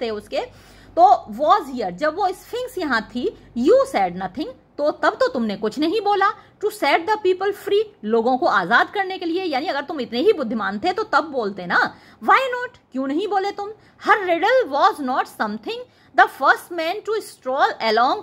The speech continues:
could solve, उसकी पहेली ऐसी नहीं थी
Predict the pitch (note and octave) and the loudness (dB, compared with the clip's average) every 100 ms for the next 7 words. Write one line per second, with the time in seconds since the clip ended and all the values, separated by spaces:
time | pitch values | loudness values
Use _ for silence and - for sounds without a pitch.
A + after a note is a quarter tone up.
0 | - G#4 E4+ - F#4+ A4 A4 - _ - | -4 -4 -6 2 4 4 0 -14 _ -14
1 | C4+ - G#4 B4 B4+ B3 C4 D4 F#4+ G#4+ | -14 -4 2 2 2 -2 0 0 2 0
2 | - A3 A3+ A4 F4+ C4+ B3+ C#4 D#4 A#4+ | 0 -2 0 0 -2 -4 -8 -6 -4 -4